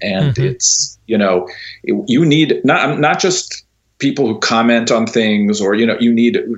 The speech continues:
Speaker 1: deep pocketed people to build media organizations that can investigate and keep people accountable, because what's going on now, it just cannot work this way. You can't have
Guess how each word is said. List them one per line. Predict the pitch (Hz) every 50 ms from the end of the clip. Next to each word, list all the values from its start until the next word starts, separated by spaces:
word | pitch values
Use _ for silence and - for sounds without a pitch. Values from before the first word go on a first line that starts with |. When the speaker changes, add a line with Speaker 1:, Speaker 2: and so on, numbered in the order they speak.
| - - -
Speaker 1:
deep | - 113 123 147 151 147 - - - - - - _ -
pocketed | - 127 113 113 - 127 117 117 117
people | - 117 104 - - -
to | - - 92 - -
build | 110 110 107 107 107 107 104 - - - _ _
media | 104 104 110 110 113 107
organizations | 90 - 101 104 92 - - 90 98 - - 95 90 -
that | 85 82
can | - - 90
investigate | 90 85 80 - 113 113 107 - - 123 - 110 101 92
and | 90 92
keep | - - 104 101
people | - 107 98 - -
accountable, | - - - 101 98 87 - - 95 - 71 -
because | 92 90 - 107 98 - - 101
what's | 101 117 113 -
going | - 123 120 113 110 110
on | 104 101 101
now, | 104 101 98 90 82
it | 85 82
just | - 104 98 - -
cannot | - - 107 101 98 101 104 98 - 85
work | 90 98 101 - -
this | 98 - -
way. | - 80
You | 85
can't | - - 143 143 143
have | 135 131 -